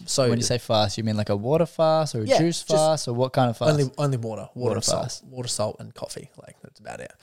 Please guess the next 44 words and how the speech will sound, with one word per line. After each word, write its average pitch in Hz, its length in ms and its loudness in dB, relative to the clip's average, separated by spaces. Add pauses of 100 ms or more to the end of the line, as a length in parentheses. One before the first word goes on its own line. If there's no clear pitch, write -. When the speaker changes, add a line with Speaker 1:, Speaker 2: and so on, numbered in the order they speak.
(180)
Speaker 1:
That's 92 120 -12
all 73 120 -8
you'd 71 160 -12
wanna 65 160 -12
really 64 220 -12
have. - 260 -14 (340)
Um, 113 480 -2 (140)
sometimes 202 340 2
I 151 60 4
call 165 100 0
these 151 120 0
things 135 160 -4
enhanced 127 360 -4
fasts, 143 300 0
where 123 60 -4
you 113 40 -6
can 120 100 -8
just 113 220 -4
optimize 113 460 -8
using 110 200 -8
certain - 240 -8
fats, - 360 -8
get - 160 -12
your - 60 -16
brain 113 280 -2
going. 147 260 0
If 135 100 -6
you're - 60 -8
an - 40 -8
entrepreneur 117 320 -10
and 123 100 -4
you 107 80 -6
wanna, 104 160 -10
like, - 280 -14
kick - 180 -12
some - 160 -4
ass, 110 260 -4
or 107 80 -6
if 98 100 -12
you - 60 -14
just 110 160 -12
wanna 104 120 -14
be, - 60 -14
like, - 120 -18